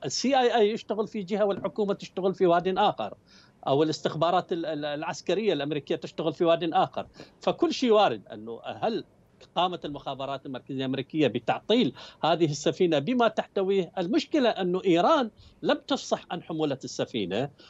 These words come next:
ولم تورد، تورد أنها كانت في مهمة تدريب، آه، يعني في مهمة تدريب في خليج عمان. يعني الكثير من الشكوك اليوم نتابع حول هذه السفينة، حول حمولتها، حول سرعة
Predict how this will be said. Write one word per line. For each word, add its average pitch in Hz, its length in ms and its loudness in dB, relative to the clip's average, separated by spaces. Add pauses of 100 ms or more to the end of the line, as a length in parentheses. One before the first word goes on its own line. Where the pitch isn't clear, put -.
(260)
ولم 220 640 2
تورد، 233 300 2
تورد 208 380 0
أنها 190 340 -2
كانت 202 400 -4
في 160 340 0
مهمة 170 440 -2
تدريب، 190 440 0 (100)
آه، 113 160 -4
يعني 113 320 -2
في 135 140 0
مهمة 117 320 2
تدريب 156 520 4 (440)
في 139 200 2
خليج 185 320 2
عمان. 143 460 2 (160)
يعني 123 440 -4
الكثير 247 560 2
من 202 120 2
الشكوك 170 540 0
اليوم 151 500 2
نتابع 175 440 2
حول 135 420 -4
هذه 240 280 0
السفينة، 185 580 -8 (280)
حول 139 320 0
حمولتها، 226 640 2
حول 208 320 2
سرعة 320 400 0